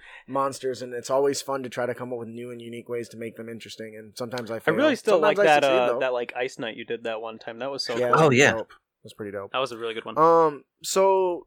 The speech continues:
Speaker 1: the last thing I really wanna touch on here is you, we mentioned the personality and stuff, but there's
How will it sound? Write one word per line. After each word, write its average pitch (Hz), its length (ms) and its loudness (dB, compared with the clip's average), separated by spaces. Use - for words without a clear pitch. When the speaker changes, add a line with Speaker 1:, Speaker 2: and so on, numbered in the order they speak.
Speaker 1:
the 160 120 4
last 240 260 6
thing 240 100 2
I 208 60 2
really 185 220 4
wanna 180 200 4
touch 151 280 2
on 139 100 0
here 127 220 -4
is 127 200 -4
you, 147 420 -10
we 156 140 -2
mentioned 196 320 0
the 170 60 -4
personality 135 560 0
and 127 100 -8
stuff, 135 220 -2
but 131 140 -2
there's 180 260 0